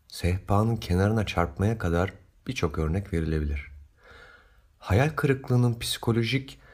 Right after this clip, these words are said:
çarpmaya bağlı acının fiziksel travmalar olduğunu biliriz. Ancak gözden kaçırılan nokta fiziksel ve ruhsal travmaların birbirine sebep olabileceğidir. Yani hayal kırıklığına bağlı olarak omuzlar düşebilir.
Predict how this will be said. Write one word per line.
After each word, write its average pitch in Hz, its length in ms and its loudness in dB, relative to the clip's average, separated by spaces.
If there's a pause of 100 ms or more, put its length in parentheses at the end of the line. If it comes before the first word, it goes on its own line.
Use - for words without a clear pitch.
(240)
çarpmaya 113 580 2
bağlı 110 240 4
acının 98 500 2
fiziksel 95 540 0
travmalar 107 520 2
olduğunu 110 420 0
biliriz. 113 520 0 (460)
Ancak 90 360 2
gözden 98 360 2
kaçırılan 113 560 2
nokta 110 420 2 (380)
fiziksel 95 640 2
ve 90 100 6
ruhsal 101 360 0
travmaların 110 760 2
birbirine 98 420 2
sebep 101 340 -2
olabileceğidir. 92 840 0 (680)
Yani 101 520 4
hayal 117 340 2
kırıklığına 110 540 0
bağlı 101 240 4
olarak 92 400 0
omuzlar 95 500 0
düşebilir. 95 640 -2